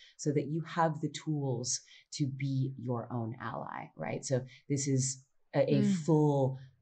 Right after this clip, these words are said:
Speaker 1: experience, mind, body, soul, where you get to be in community and be healed together. And we're fucking excited.
Speaker 2: Yes.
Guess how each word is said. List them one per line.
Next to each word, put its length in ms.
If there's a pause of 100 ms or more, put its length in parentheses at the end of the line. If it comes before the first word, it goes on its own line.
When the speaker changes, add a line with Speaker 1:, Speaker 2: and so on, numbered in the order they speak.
(140)
Speaker 1:
experience, 760
mind, 300
body, 320
soul, 520 (280)
where 100
you 160
get 220
to 420 (400)
be 260
in 120
community 500
and 100
be 120
healed 320
together. 420 (320)
And 220 (320)
we're 220
fucking 280
excited. 480 (160)
Speaker 2:
Yes. 1400